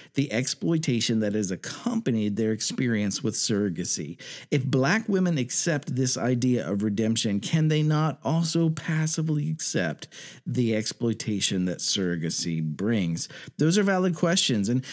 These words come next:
and some differentiate between Jesus' surrogacy for humanity from the historical surrogacy role of, of black women under the,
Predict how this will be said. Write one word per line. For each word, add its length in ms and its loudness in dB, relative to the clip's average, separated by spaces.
and 160 2
some 280 0
differentiate 760 2
between 380 2
Jesus' 520 2
surrogacy 640 2
for 140 0
humanity 880 2
from 320 0
the 60 2
historical 1080 0
surrogacy 800 0
role 360 2
of, 160 -6
of 180 0
black 340 0
women 320 2
under 220 0
the, 240 -2